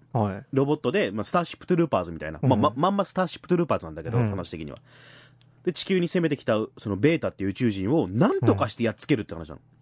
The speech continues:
Speaker 1: うん。うんうん。
Speaker 2: それは、えーと、平和だったそのマブラブ世界の方で、
Speaker 1: うん。
Speaker 2: 学んでたゲームの知識とかあるのよ。格闘ゲームとかの知識を、
Speaker 1: はいはいはい。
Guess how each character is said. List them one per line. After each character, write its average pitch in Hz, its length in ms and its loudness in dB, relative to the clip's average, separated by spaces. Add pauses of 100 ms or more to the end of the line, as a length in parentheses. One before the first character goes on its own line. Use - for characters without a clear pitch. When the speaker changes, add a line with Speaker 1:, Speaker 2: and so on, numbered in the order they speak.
(260)
Speaker 1:
う 127 60 2
ん。 - 20 4
う 117 40 2
ん 110 60 2
う 110 40 2 (160)
ん。 107 80 -16 (400)
Speaker 2:
そ 180 100 -2
れ 208 60 4
は、 269 200 0 (720)
え 107 80 2
ー 104 40 0
と、 104 100 -4
平 170 180 0
和 180 100 2
だ 185 80 2
っ - 80 -4
た - 80 -8
そ 101 100 -8
の 92 60 -4
マ 95 120 -2
ブ 123 80 0
ラ 147 80 2
ブ 139 80 -2
世 151 120 -2
界 104 200 0
の 87 80 -8
方 95 180 -4
で、 165 260 0 (360)
Speaker 1:
う 117 40 0
ん。 104 120 2
Speaker 2:
学 151 180 4
ん 156 60 -2
で 151 100 0
た 135 120 -2
ゲ 170 240 4
ー 254 40 2
ム 127 80 -2
の 101 120 -2 (800)
知 147 120 -4
識 - 160 -6
と 98 100 -4
か 87 120 0
あ 87 60 -4
る 82 60 -8
の 71 80 -12
よ。 - 100 -20
格 - 220 -6
闘 160 160 2
ゲ 151 140 2
ー 131 40 0
ム 98 100 -6
と 87 80 -8
か 82 60 -8
の 82 100 -8
知 98 120 -6
識 - 320 -10 (320)
を、 165 300 2
Speaker 1:
は 120 120 0
い 98 40 -6
は 104 60 -14
い - 20 -
は 95 40 -12
い。 - 200 -18